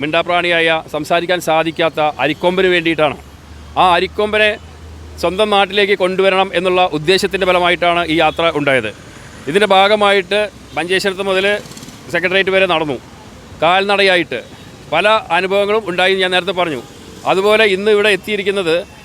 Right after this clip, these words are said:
നമുക്കെല്ലാവർക്കും സന്തോഷം പകരുന്ന സംഭവം എന്ന് വെച്ചാൽ രേവത് ബാബു ഇവിടെ വരുന്നു, മിനിസ്റ്ററെ കാണുന്നു, നമ്മൾ നിവേദനം സമർപ്പിക്കുന്നു. ഇത് നമ്മുടെ തുടക്കമാണ്.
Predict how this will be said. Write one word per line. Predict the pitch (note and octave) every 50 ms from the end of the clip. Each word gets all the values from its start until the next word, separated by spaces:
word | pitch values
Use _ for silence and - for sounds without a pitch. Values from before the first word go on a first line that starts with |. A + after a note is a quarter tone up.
| - - - - -
നമുക്കെല്ലാവർക്കും | D3+ F#3 G3 G3+ G3 G3 G3+ G#3+ A3 A3+ A3 G3 G3+
സന്തോഷം | G3 G3 G3+ F#3 G3+ G3
പകരുന്ന | G3+ G3+ G3+ G3+ F3+ G3
സംഭവം | F3+ F#3 F#3 F#3+
എന്ന് | F#3 F3
വെച്ചാൽ | E3 F3 E3 E3 E3 F#3+ - - - - - - - C#3+
രേവത് | D#3+ F3 F#3 F3 E3+ F#3
ബാബു | F#3 F#3+ F#3+ G3 G3 G3+ G3 - - - - - -
ഇവിടെ | - D#3+ F#3 F#3+ F#3+
വരുന്നു, | F#3 F3+ F3 F3+ F#3 F3+ - C#3
മിനിസ്റ്ററെ | D3+ E3 D#3 - F#3+ G3+ F#3+ F3+
കാണുന്നു, | F3 F3 F3 F3 E3+ E3 D#3+ E3 - - -
നമ്മൾ | D3 D#3+ F3 F3 E3 D#3+
നിവേദനം | D#3+ D#3+ E3+ F3 F3+ F3+ E3+ -
സമർപ്പിക്കുന്നു. | E3 E3 D3+ C#3+ E3 D#3 D#3 C#3 A#2+ G2+ F#2+ - - - - C#3
ഇത് | D#3+ F#3
നമ്മുടെ | F#3 F#3+ G3+ G3+ F#3+ -
തുടക്കമാണ്. | F#3+ F#3 F#3 F3 - A3+ G#3 F#3+ D#3+ B2